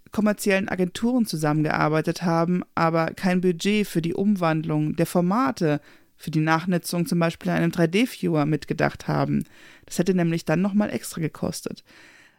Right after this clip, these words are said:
Dass es so wenig publizierte drei D Rekonstruktionen gibt,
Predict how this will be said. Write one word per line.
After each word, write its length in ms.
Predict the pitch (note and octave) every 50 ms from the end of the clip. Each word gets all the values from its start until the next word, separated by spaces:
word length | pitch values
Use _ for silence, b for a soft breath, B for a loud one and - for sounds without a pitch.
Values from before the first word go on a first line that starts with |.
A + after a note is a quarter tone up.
| B B _ _ _ _ _ -
Dass 140 | - F#3+ F#3+
es 160 | A3 G#3+ -
so 160 | - G#3 F#3+ F#3
wenig 320 | G3+ A#3 A#3 G3+ F#3+ -
publizierte 840 | - F#3+ - F#3 F#3 E3+ - - - - C#4 C#4+ C4+ - F3+ D3+ C#3+
drei 260 | - - - D#3+ D#3+
D 160 | D#3 E3 D#3+
Rekonstruktionen 800 | D#3 D#3+ D3+ - E3+ D#3+ - - F3 E3 - - F3+ F3 F3 E3+
gibt, 280 | - F#3+ G3 F#3+ -